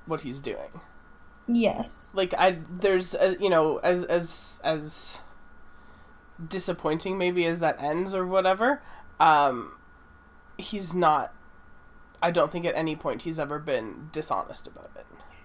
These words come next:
Speaker 2: No, I don't think so either.
Speaker 1: And I think that's the difference, <laughs> where, like, literally everybody else on this show, like, I, I saw on the, the Guardian's, like, review of it, which made, this just made me laugh, uh, because of how much we liked him in,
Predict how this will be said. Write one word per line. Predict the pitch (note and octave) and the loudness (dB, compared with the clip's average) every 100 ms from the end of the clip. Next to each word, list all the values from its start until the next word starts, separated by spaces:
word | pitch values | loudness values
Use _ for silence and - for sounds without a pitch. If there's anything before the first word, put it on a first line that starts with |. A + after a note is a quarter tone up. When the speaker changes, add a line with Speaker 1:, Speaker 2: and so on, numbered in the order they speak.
| - | -6
Speaker 2:
No, | A#3 A3+ G#3 G3 G3+ - | 2 6 6 4 0 -4
I | |
don't | G3+ F#3+ G3+ | -4 -4 -6
think | G3+ | -10
so | - F#3+ | -10 -8
either. | G3+ G#3 | -6 -6
Speaker 1:
And | A2+ F3+ E3+ | -2 0 2
I | F3 | 0
think | F3 F3+ | 0 0
that's | C#3+ B2+ | 0 -2
the | - | -8
difference, | C3 A#2+ C3+ F3+ | -10 -8 -4 -4
<laughs> | - | 8
where, | A#3 A3+ | 10 12
like, | G#3 E3+ | 8 6
literally | F3+ F3 F#3 E3+ E3 F3+ G#3+ - | 0 4 4 4 4 4 2 2
everybody | - F#3+ A3 G#3 - A3 - | 0 0 -4 -4 0 2 4
else | E3 - F#3 | 2 0 -2
on | E3+ | 0
this | E3+ E3+ | 0 0
show, | F3 F3+ - - - - | 0 0 -2 -12 -6 4
like, | F#3+ F3+ - - | 6 6 0 6
I, | D#3+ E3+ F3 E3+ - | 6 6 2 -2 0
I | F#3 | 0
saw | - G3 G3 F#3+ - | 6 8 8 8 6
on | F#3 | 6
the, | G3 F3+ D#3+ D#3 - - | 8 8 6 2 -6 -6
the | F#3 F3 | -2 2
Guardian's, | D3 E3 F3+ G#3 F#3+ | 2 4 2 2 -2
like, | F3 - | -4 -8
review | F3 E3 D#3 D3+ E3 | -8 -6 -4 -4 0
of | E3+ G#3 | 0 4
it, | C4 - - - - - | 2 0 -12 -20 -20 -10
which | E3+ E3 E3 | -6 -4 -2
made, | D#3 D3+ D#3+ | -2 -2 -8
this | E3+ | -8
just | E3+ - | -8 -4
made | D3+ C#3 | -4 -2
me | C3 | 0
laugh, | G2+ G#2 E3 - - | 0 -2 -6 -8 -2
uh, | D3+ | -2
because | D#3 D#3 D#3+ D3+ C#3+ - | -2 -6 -6 -8 -12 -6
of | D3+ C#3+ | -4 -4
how | - D3 | -2 0
much | A#2 - E3+ | -2 -6 -8
we | D#3+ | -6
liked | C#3 C#3 - | -6 -6 -6
him | E3 | -6
in, | - C#3 | -4 -6